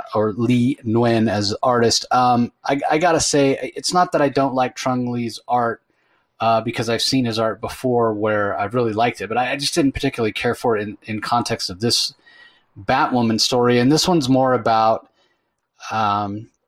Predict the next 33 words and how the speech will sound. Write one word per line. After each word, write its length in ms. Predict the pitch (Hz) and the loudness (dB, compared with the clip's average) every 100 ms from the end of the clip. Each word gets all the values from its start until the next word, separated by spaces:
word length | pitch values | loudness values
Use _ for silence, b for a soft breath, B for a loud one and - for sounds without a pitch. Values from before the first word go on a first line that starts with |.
| _ _ _ _ _ | _ _ _ _ _
sort 200 | - 185 | -2 -2
of 80 | 202 | 0
Kate 180 | 175 175 | 0 0
Kane 240 | - 156 | 2 2
talking 280 | 147 147 160 | 2 0 0
about 180 | 147 131 | 2 2
her 100 | 127 | 0
childhood 640 | - 131 139 135 143 139 131 _ _ _ _ _ _ _ _ _ _ _ - | 0 0 2 2 0 -2 -14 _ _ _ _ _ _ _ _ _ _ _ -10
and 160 | 113 | -6
sort 160 | 127 123 | -2 -2
of 80 | 107 | -4
her 120 | 120 | -6
self-realization 1200 | - 123 - 120 120 113 107 110 101 127 117 113 | -2 -2 -2 -6 -4 -4 -4 -4 -4 -8 -8 -8
that 140 | 107 | -8
she 160 | - 120 | -4 -4
was 180 | 120 | -4
a 60 | 113 | -4
lesbian 600 | 117 120 113 123 120 120 B B B B | -2 -2 -2 -2 -2 -6 B B B B
and 100 | 101 | -2
how 80 | 113 | 0
she 160 | - 104 | 0 -2
didn't 220 | 113 101 | -4 -4
feel 180 | 117 113 | 0 0
like 200 | 113 110 | 0 0
she, 340 | - 107 104 _ - | -2 -2 -6 _ -6
uh, 300 | 98 87 - | -4 -4 -8
fit 280 | - 123 | -2 0
in, 380 | 120 120 113 113 | 2 2 2 2
and, 240 | 107 104 - | 0 -2 -4
and 180 | 101 | -6
sort 220 | - 113 107 | 0 0 0
of 140 | 95 | -2
her 360 | - 104 98 | -2 0 0